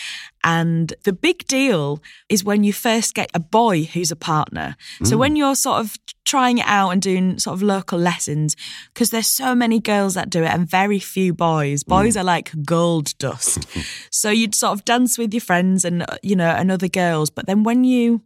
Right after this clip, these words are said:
Speaker 1: well, at least back then, when you wanted to take things a little bit more seriously, you had to be in a boy-girl partnership.
Speaker 2: Yeah.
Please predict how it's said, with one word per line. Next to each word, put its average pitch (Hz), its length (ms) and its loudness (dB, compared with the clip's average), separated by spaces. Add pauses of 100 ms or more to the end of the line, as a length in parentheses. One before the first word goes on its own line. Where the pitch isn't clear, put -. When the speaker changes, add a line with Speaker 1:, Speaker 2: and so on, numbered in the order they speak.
(220)
Speaker 1:
well, 226 300 2
at 180 140 2
least 240 200 0
back - 220 -2
then, 202 220 0
when 190 140 2
you 202 80 0
wanted 196 240 -4
to 190 100 -6
take - 420 -4
things 202 220 2
a 190 40 0
little 180 180 0
bit 170 120 -4
more 175 140 -2
seriously, 185 880 -2 (320)
you 196 100 0
had 208 220 -2
to - 140 -10
be 190 120 -2
in 175 120 0
a 170 80 0
boy-girl 160 680 -2
partnership. 175 640 -2 (140)
Speaker 2:
Yeah. 67 200 -4